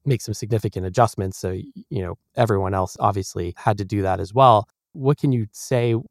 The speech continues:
to all of the business owners or founders or C E Os out there who are in this position now where they also have to think about cutting costs?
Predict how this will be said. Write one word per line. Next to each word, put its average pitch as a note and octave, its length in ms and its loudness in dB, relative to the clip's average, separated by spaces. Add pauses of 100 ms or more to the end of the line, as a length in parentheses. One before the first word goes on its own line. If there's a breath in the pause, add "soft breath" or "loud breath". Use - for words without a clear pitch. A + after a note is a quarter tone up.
(120)
to G#2+ 680 -4
all A#2 260 0
of A2 100 -2
the G#2 140 -4
business A2+ 420 -2
owners G2 400 -2
or G2 80 -4
founders G2 480 -4
or G2+ 60 -4
C G#2+ 240 -8
E G#2 60 -2
Os G2+ 180 -2
out G2 200 -4
there F#2+ 280 -8 (560 soft breath)
who G#2+ 500 0 (100)
are A#2+ 160 4
in A#2+ 100 6
this A#2 140 2
position A2+ 420 -2
now G#2 220 0
where G#2 180 -2
they B2 180 -2
also A2+ 300 4
have G#2+ 220 2
to G#2+ 60 -4
think G#2+ 220 -4
about G2+ 400 -4 (380 soft breath)
cutting B2+ 240 4
costs? - 640 0